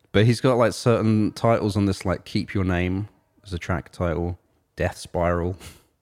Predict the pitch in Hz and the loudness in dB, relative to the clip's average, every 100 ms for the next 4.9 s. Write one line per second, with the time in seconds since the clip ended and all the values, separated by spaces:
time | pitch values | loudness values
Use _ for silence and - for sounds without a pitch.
0 | _ _ _ _ _ _ _ - 98 - | _ _ _ _ _ _ _ -2 -2 0
1 | 98 98 87 - 92 92 - 87 87 - | 0 0 -4 -6 -6 -6 -2 0 0 -2
2 | 92 87 85 87 90 - 85 90 90 85 | -6 -2 -2 -2 -4 -8 -4 -4 -4 -4
3 | 80 82 85 87 _ _ _ _ - 98 | -2 -2 -6 -8 _ _ _ _ -4 0
4 | 95 95 - 92 - 85 - 85 87 | 0 0 0 -2 -2 -4 -4 -4 -4